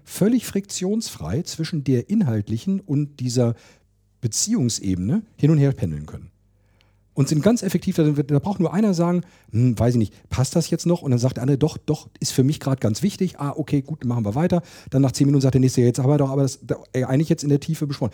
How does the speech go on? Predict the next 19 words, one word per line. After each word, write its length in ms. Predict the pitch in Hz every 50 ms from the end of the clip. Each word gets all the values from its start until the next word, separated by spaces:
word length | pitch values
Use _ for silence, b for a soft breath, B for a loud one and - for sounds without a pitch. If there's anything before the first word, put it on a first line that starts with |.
| B B B
„Ja, 100 | 123 120
stimmt, 300 | 117 - 151 175 202 B B B
dann 140 | - 131 131
lass 160 | 143 147 160
uns 100 | 151 123
mal 140 | 135 135 -
zum 140 | - 131 113
nächsten 220 | 110 101 - 92
Thema 240 | - 92 82 78 78
gehen.“ 160 | 76 82 80 B B B _
Und 180 | 190 196 208 196
so, 400 | - 160 165 165 170 190 - -
ähm, 360 | 147 139 139 135 135 135 139
geht 320 | 139 147 120 123 151 - 147
das 100 | 131 -
immer 160 | 170 175 175
hin 160 | 156 147 151
und 120 | 151 139
her 260 | 120 113 113 117 117